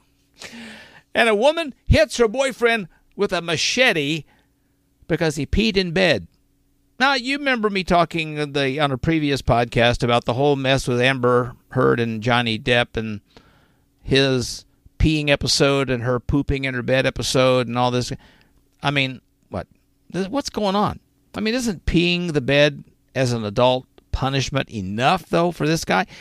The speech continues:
He's a thirty-nine-year-old guy from Deer Park, Illinois. Peed in his bed.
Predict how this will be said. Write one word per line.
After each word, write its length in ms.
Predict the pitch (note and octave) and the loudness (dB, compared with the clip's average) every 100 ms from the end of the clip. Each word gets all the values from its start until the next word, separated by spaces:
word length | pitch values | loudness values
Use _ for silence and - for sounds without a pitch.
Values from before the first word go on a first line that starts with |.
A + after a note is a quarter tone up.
| - - - | -20 -18 -8
He's 160 | D#3 | -2
a 60 | F3+ | 2
thirty-nine-year-old 680 | G#3 A#3 G#3+ G3+ F#3+ F#3+ D#3+ | 2 2 2 0 2 0 2
guy 300 | D3 C3+ C3+ | 0 2 0
from 180 | A#2+ | -4
Deer 240 | A#2+ E3+ F#3 | -4 -2 -2
Park, 340 | - D#3+ D3+ | 0 0 2
Illinois. 520 | D3 C#3 C3 F#2 - - _ _ _ _ _ _ _ _ - | 0 0 -2 -4 -8 -14 _ _ _ _ _ _ _ _ 2
Peed 240 | F#3+ G#3+ | 2 4
in 100 | G#3 | 0
his 160 | G#3 C#3+ | -2 2
bed. 320 | D#3+ F#2 | 2 2